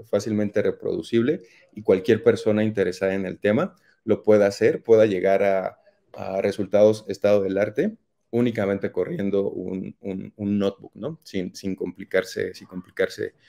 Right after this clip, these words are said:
mucho la vida. Eh,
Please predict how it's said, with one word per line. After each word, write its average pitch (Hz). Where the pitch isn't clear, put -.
mucho 101
la 92
vida. -
Eh, 143